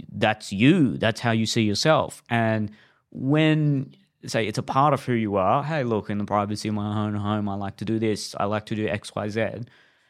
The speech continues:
But I don't need to tell everyone, I don't expect everyone to validate that and, and call it normal, uh,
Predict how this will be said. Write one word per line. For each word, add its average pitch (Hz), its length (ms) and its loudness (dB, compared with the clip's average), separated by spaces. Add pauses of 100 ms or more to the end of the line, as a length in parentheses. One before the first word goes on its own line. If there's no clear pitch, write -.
(560)
But 123 100 2
I 139 80 4
don't 139 480 0
need 120 240 2
to 110 80 -6
tell 143 220 4
everyone, 120 480 4
I 113 100 2
don't 110 160 -2
expect - 460 -6
everyone 104 600 0
to 101 600 -4 (500)
validate 104 580 0
that 101 380 2
and, 95 300 -8
and 95 420 -10 (480)
call 104 260 0
it 98 120 -6
normal, 101 760 -2
uh, 98 460 -2